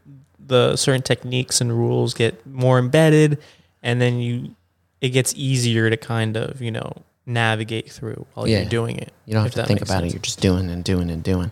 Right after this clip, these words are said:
Speaker 1: Exactly. And you can
Speaker 2: Yeah.
Speaker 1: kinda, like, play certain, you know, tricks or games or things you've learned in that moment, you know, like,
Speaker 2: Mm.
Speaker 1: um, to just, you know, give a better performance, I guess. But that's just from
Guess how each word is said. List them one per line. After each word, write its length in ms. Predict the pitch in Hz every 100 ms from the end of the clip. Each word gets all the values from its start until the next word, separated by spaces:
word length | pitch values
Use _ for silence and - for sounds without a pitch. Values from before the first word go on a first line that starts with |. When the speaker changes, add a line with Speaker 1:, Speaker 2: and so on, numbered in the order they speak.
| -
Speaker 1:
Exactly. 760 | - 151 131 127 127 131 135 131
And 80 |
you 80 | -
can 120 | -
Speaker 2:
Yeah. 80 | 98
Speaker 1:
kinda, 300 | 92 127 127
like, 300 | 120 67 - - _ _ _ _ _ _ _ _ -
play 280 | - 139 127
certain, 580 | - 139 131 127 123 131
you 100 | 123
know, 240 | - - _
tricks 400 | - - 131 -
or 80 | 131
games 460 | 123 120 120 123 120
or 80 | 117
things 300 | 123 120 117
you've 160 | 120
learned 500 | 120 117 117 117 117 -
in 200 | 139 143
that 180 | 127 120
moment, 640 | 120 120 117 117 123 - - 180
you 140 | 131
know, 440 | 117 - - 147 -
like, 380 | 127 117 95 95 - - _ _ _ _ _ _ _ _ _ -
Speaker 2:
Mm. 60 |
Speaker 1:
um, 280 | 117 113 - - -
to 100 | 127
just, 420 | 123 117 - -
you 120 | 139 120
know, 140 | - - - _ _ _ _ _ -
give 140 | 120
a 80 | 117
better 200 | 117 113
performance, 540 | 127 - 120 120 127
I 60 | -
guess. 240 | - 131
But 120 | - 120
that's 180 | 123
just 140 | - -
from 320 | 120 131 131